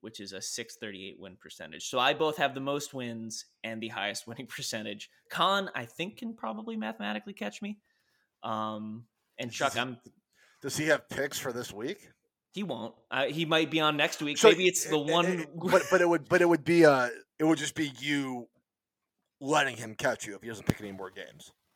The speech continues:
Speaker 1: Potentially.
Speaker 2: There's not,
Speaker 1: I'm
Speaker 2: there's not gonna
Speaker 1: assuming
Speaker 2: be, there's not gonna be enough games left for him to catch you if you do well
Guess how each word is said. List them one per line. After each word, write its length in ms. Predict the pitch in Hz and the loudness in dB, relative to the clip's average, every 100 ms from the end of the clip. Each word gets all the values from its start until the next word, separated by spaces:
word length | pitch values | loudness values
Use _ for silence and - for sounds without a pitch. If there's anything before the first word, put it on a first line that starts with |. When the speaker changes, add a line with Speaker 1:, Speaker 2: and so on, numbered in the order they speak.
| _ _ _ _ _ - | _ _ _ _ _ -16
Speaker 1:
Potentially. 480 | 151 160 165 - | -4 -4 -2 -4
Speaker 2:
There's 60 | 120 160 | 0 2
not, 40 | |
Speaker 1:
I'm 60 | 220 | 2
Speaker 2:
there's 220 | 175 - | 0 0
not 100 | 151 214 | 4 6
gonna 80 | 220 | 6
Speaker 1:
assuming 40 | 226 | 6
Speaker 2:
be, 140 | 208 | 4
there's 140 | 180 | 2
not 100 | 233 | 0
gonna 80 | 202 | 0
be 100 | 185 | 0
enough 260 | 180 160 113 | 2 2 0
games 400 | 127 143 147 113 | -2 0 0 -2
left 320 | 104 98 92 | -8 -8 -8
for 100 | 104 | -10
him 220 | 113 113 | -8 -10
to 220 | 104 101 92 - | -10 -14 -14 -6
catch 320 | 147 123 - | -2 -2 -2
you 160 | 113 104 | -8 -8
if 80 | |
you 80 | 104 | -8
do 160 | 123 123 | -6 -4
well 440 | 110 113 113 113 | -2 0 -2 -4